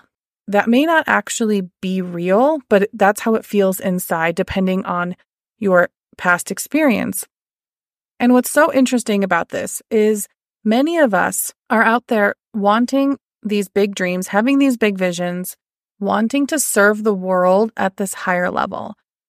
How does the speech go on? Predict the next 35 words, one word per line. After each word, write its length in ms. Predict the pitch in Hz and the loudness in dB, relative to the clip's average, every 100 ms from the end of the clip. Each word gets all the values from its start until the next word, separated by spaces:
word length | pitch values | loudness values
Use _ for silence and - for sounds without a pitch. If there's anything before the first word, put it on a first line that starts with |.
| _ _ | _ _
But 240 | 233 208 - - | 2 2 0 -10
the 180 | 208 214 | 0 0
definition 920 | 185 208 240 330 277 214 196 - 233 | 2 2 2 2 2 2 0 0 0
of 120 | 196 | 0
success 600 | - 185 - - 175 180 | -2 -8 -8 -4 -2 -4
that 160 | - 247 | -6 -2
we're 120 | 262 | 2
using, 640 | 247 247 226 240 233 233 - _ _ _ | 2 2 0 -2 -2 -4 -6 _ _ _
the 480 | 202 202 196 190 185 196 - | -4 -2 -2 -4 -6 -12 -2
goal 340 | 190 190 226 | 2 4 4
that 180 | 233 226 | 4 2
we're 100 | 220 | 0
trying 360 | - 202 196 | -2 -4 -4
ch-, 300 | 190 - 196 - | -4 -6 -6 -6
to 120 | 208 | -6
chase 500 | 185 - 170 240 - - | -6 -4 -2 -2 -4 -4
may 420 | 208 202 233 330 | 0 2 2 2
not 340 | 302 262 262 | 4 2 2
be 160 | 208 202 | -2 -4
one 360 | 180 175 185 | 0 0 0
that 180 | 196 202 | 0 -2
we 220 | 190 175 | -6 -8
have 380 | 175 175 170 180 | -6 -6 -8 -8
designed 480 | - 196 180 165 170 | -4 -2 -2 -4 -2
ourselves. 640 | 165 - 185 - - - - _ _ _ _ _ - | -2 0 0 0 -4 -12 -14 _ _ _ _ _ -2
At 120 | 233 | 0
happy 320 | 202 220 247 | 2 2 4
hour, 260 | 247 247 254 | 4 6 4
when 140 | 226 | 4
we 100 | 208 | 2
were 100 | 202 | 0
talking 420 | 202 190 190 226 | 0 -4 0 2
about 240 | 214 202 190 | 4 4 2
expansion, 760 | - - 196 196 - 220 233 - _ _ _ _ | -4 -8 -4 -4 -2 0 0 -2 _ _ _ _
this 220 | 233 214 | -4 -4